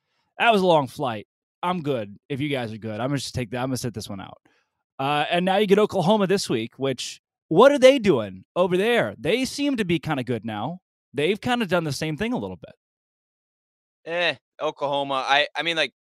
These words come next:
Speaker 2: they have Dylan Gabriel. Their offense looks a lot better, but they just played the worst team in the Big twelve, which is Iowa State, which has Hunter Dekkers throwing the ball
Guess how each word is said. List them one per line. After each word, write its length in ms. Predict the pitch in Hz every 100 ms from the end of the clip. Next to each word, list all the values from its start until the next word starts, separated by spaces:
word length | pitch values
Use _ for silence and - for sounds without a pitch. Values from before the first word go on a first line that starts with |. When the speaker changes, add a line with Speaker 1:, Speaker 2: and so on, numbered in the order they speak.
| _ _ _ _ _
Speaker 2:
they 100 | 127 147
have 160 | 156
Dylan 260 | 160 156 131
Gabriel. 280 | 131 139 139
Their 140 | 120
offense 360 | 120 123 131 131
looks 180 | 120
a 40 | 123
lot 180 | 117 98
better, 200 | 117 123
but 140 | 117
they 100 | 113
just 220 | 110 -
played 340 | - 117 110 95 _ _ -
the 160 | 143
worst 340 | 139 131 120 -
team 140 | 120
in 80 | 107
the 60 | 101
Big 160 | 104
twelve, 280 | - 101 101
which 140 | 101
is 140 | 95 101
Iowa 200 | 98 92
State, 340 | - 101 107
which 360 | - 95 - - _
has 240 | - 107 101
Hunter 240 | 117 113
Dekkers 380 | 110 110 113 -
throwing 160 | 113 110
the 60 |
ball 160 | 104